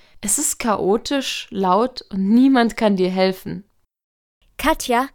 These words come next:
Speaker 2: ich glaube, wir haben schon unsere Hausaufgabe gemacht.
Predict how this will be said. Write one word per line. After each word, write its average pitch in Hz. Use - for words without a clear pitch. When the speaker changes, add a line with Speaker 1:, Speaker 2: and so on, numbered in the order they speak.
Speaker 2:
ich -
glaube, 269
wir 233
haben 247
schon 226
unsere 208
Hausaufgabe 208
gemacht. 202